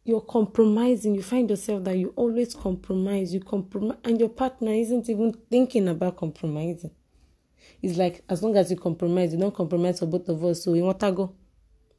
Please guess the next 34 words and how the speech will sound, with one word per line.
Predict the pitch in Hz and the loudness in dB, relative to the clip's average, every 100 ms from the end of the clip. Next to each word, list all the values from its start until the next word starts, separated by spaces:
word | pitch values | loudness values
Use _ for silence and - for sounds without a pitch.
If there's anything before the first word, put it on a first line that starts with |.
| _ _ - | _ _ 0
You | 233 | 4
don't | 262 | 6
do | 202 | 6
anything, | 202 180 175 | 2 2 0
Bob. | 147 151 131 | -2 -6 -6
What | 151 175 | -8 -8
kind | - 262 | -4 -4
of | 170 | -4
thing | - 165 | -4 -6
is | 139 | -6
that? | 147 143 143 _ _ _ _ _ _ _ _ _ _ _ _ _ _ _ _ _ _ _ _ _ _ _ _ _ _ _ _ _ _ _ _ _ _ _ _ _ _ _ _ - - | -8 -10 -12 _ _ _ _ _ _ _ _ _ _ _ _ _ _ _ _ _ _ _ _ _ _ _ _ _ _ _ _ _ _ _ _ _ _ _ _ _ _ _ _ -20 -4
When | 330 294 | 6 6
you | |
fi-, | 247 - 233 | 6 -2 -8
see, | - 240 | -4 -2
let | 240 | 0
me | 226 | 0
tell | 233 208 | 0 2
you, | 247 | 4
when | 311 | 2
you | |
find | - 208 196 | 0 0 0
out | 165 | 0
that | 170 170 | -2 -4
your | 175 | -8
compromises | - 214 202 190 175 170 151 156 156 - - - | -4 -4 -2 -2 0 -2 -2 -6 -8 -20 -16 -4
are | |
more | 170 185 196 | 0 2 0
than | 180 165 160 | 0 0 0
the, | 175 170 - _ | -2 -4 -8 _
the, | 175 160 175 | -6 -2 0
the, | 165 156 170 | -2 -2 -2
the, | 156 170 | 0 -2
the | 135 175 | 0 0